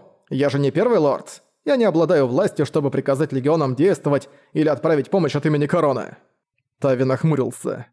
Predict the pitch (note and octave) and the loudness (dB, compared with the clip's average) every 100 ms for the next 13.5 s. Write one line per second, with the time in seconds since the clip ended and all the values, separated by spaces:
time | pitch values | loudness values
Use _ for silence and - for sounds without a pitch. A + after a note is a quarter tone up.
0 | _ _ _ _ - D3 C3+ C3+ B2+ - | _ _ _ _ -4 0 2 0 -2 -4
1 | D3+ B2+ A#2+ - C#3 B2+ C#3 C#3+ C#3 C3 | -2 -2 -4 -4 -2 0 2 2 2 2
2 | C3+ C3+ D3 B2+ C3 - D3+ D3 C#3+ C#3 | 0 -2 -2 -2 -2 0 0 2 0 0
3 | A#2+ B2+ A#2+ - - _ _ _ _ _ | -2 -4 -4 -8 -18 _ _ _ _ _
4 | - A#2 B2+ G3+ E3+ - D#3+ E3 F#3+ - | -6 -4 -2 0 -2 -2 0 2 2 2
5 | E3+ G#3 D3 D3 C#3 C#3+ B2 B2+ - A2+ | 2 2 2 2 2 0 -2 -6 -10 -12
6 | _ _ _ _ C3+ C3+ D3 D3+ F3 G3 | _ _ _ _ -4 -2 -2 -2 0 0
7 | C3 C3 B2 - - - _ _ _ _ | 2 0 -2 -4 -14 -18 _ _ _ _
8 | B2+ B2 B2+ G#3 A#3 C#3+ C3 D3+ C3 A#2+ | -2 -2 -2 -4 -2 -2 0 0 0 0
9 | B2 - - _ _ _ _ C#3+ C#3+ C#3 | -2 -4 -16 _ _ _ _ 0 2 2
10 | E3 D#3 C#3 F3+ D#3 C3 - D#3 - - | 2 0 0 0 2 0 2 0 0 -4
11 | C3+ F#3+ D#3+ C3+ - C#3+ C#3+ C#3+ - C#3+ | -2 0 0 0 -2 -2 0 0 0 0
12 | B2+ - C#3+ F3 - C#3 C#3 D3+ C#3+ C3 | 0 -2 0 0 0 0 0 0 0 0
13 | C3 F3+ C#3 C3 | 2 2 2 0